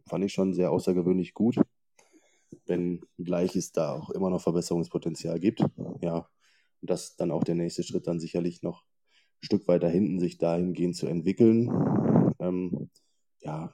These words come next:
da nochmal das ein oder andere Gegentor weniger zu fangen. Aber ja, am Tagesende sage ich auch ganz ehrlich, solange wir immer eins mehr schießen als der Gegner, ist mir das ziemlich auch egal.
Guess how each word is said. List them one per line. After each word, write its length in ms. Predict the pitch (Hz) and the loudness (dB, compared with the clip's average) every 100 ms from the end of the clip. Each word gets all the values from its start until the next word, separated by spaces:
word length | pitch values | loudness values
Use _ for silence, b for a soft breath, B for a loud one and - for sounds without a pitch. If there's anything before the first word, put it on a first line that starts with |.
| 190 - | -12 -8
da 220 | 165 - | -4 -2
nochmal 280 | - 87 82 | -2 -2 -2
das 160 | 80 | -2
ein 140 | 85 87 | -4 -2
oder 100 | 87 | -2
andere 140 | 85 | -2
Gegentor 360 | 87 87 85 80 | -4 -2 -2 0
weniger 320 | 95 110 101 | 2 4 4
zu 120 | - | 2
fangen. 380 | 95 92 101 98 - _ _ _ b b b b _ _ _ - | -2 -2 -2 -4 -10 _ _ _ b b b b _ _ _ -4
Aber 560 | 87 87 85 - - - | 2 2 2 2 0 0
ja, 200 | 80 76 | -8 -8
am 120 | 82 80 | -10 -4
Tagesende 420 | 85 78 82 87 | -4 -2 0 0
sage 160 | 85 | 2
ich 60 | 85 | 2
auch 100 | 87 | 0
ganz 160 | 90 87 | -2 0
ehrlich, 420 | 87 95 - - _ _ _ _ _ | 0 0 -4 -20 _ _ _ _ _
solange 300 | 95 87 95 | 4 4 6
wir 80 | 90 | 4
immer 160 | 92 | 4
eins 180 | 87 87 | 2 0
mehr 120 | 90 | -2
schießen 240 | 90 92 92 | -2 -2 0
als 140 | 90 | 0
der 100 | 87 | 0
Gegner, 180 | 90 95 | 0 -2
ist 80 | 78 | -2
mir 80 | 90 | -4
das 100 | - | -4
ziemlich 200 | 92 87 | -2 0
auch 100 | 80 | 0
egal. 440 | 80 82 85 80 | 0 -2 -2 -6